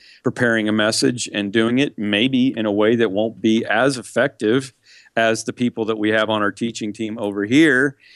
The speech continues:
You know, so you have to, you have to measure wh-, where's the gospel going to be, you know, where's it gonna go the best and the easiest and how's it gonna work? And,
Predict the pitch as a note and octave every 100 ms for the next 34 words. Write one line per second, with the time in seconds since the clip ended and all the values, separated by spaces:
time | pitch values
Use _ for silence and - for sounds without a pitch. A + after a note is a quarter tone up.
0 | - - B2+ A#2+ B2 C#3+ B2 C3+ C#3+ D3
1 | - - C3 B2 C3 C#3 C3 A#2+ D#3 C#3
2 | A#2 A2+ - - - - - B2 C#3 D3
3 | A2 A#2 A2 A#2 B2 C#3+ - B2 A#2 A#2
4 | A2+ G#2+ A2 G#2+ G#2+ G#2+ - G#2 G2+ A2
5 | - G#2 B2 - - B2+ C3 A2 A#2 B2
6 | A#2 G#2+ A#2+ A2+ - B2 G#2 G#2+ A2+ A2+
7 | G2 G2+ - G2+ G#2+ G#2+ G#2+ G#2 A2 A#2+
8 | A2+ - - _ _ A#2+ D3 C#3